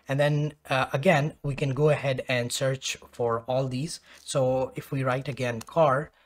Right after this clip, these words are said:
then it will show us the previous ones and the new ones as well, and it will search from there. And now, if you were wondering, could you do that for faces as well? Because Google does it for faces as well.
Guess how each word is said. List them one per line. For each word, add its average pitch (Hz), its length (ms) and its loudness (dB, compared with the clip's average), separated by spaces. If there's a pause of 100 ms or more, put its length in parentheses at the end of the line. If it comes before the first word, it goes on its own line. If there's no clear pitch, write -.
(240)
then 127 280 0
it 131 120 -6
will 139 140 -2
show 131 280 -2
us 127 200 -2
the 120 120 -8
previous 165 420 -2
ones 135 300 -2 (100)
and 127 220 0
the 120 60 -6
new 123 200 -4
ones 113 380 -4
as 107 180 -6
well, 131 300 -2 (320)
and 120 180 -2
it 117 140 -10
will 120 120 -6
search 123 340 -2
from 110 440 -6
there. 101 220 -4 (500)
And 180 120 2
now, 190 140 8
if - 160 -6
you 294 60 0
were 254 140 10
wondering, 208 560 6 (220)
could 175 160 4
you 208 140 6
do 196 200 4
that 160 320 4
for 131 160 -4
faces 139 460 -4
as 123 120 -4
well? 131 180 -2
Because 120 260 -8
Google 147 280 -4
does 127 220 -4
it 120 140 -8
for 113 160 -8
faces 123 420 -10
as - 180 -12
well. 120 280 -2